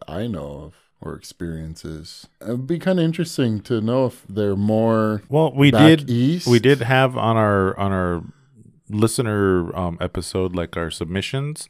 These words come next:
Speaker 1: Yeah.
Speaker 2: We had one person that, um, submitted that, uh, they kinda had something put on them and that was following them. And, uh, it was, like, at their door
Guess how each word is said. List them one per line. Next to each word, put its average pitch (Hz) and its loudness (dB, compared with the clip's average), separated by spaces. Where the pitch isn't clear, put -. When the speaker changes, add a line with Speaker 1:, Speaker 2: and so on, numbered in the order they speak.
Speaker 1:
Yeah. 101 -8
Speaker 2:
We 104 2
had 92 2
one 98 -2
person 95 -4
that, 80 -10
um, 80 -8
submitted 92 -4
that, 80 -6
uh, 78 -12
they 95 -2
kinda 87 -6
had 80 -8
something 87 -8
put 90 -8
on 95 -4
them 113 -10
and 90 -6
that 78 -8
was - -12
following 101 -4
them. 120 -6
And, 82 -4
uh, 78 -6
it 98 -2
was, 87 -6
like, 80 -8
at 95 -2
their 92 -2
door 87 0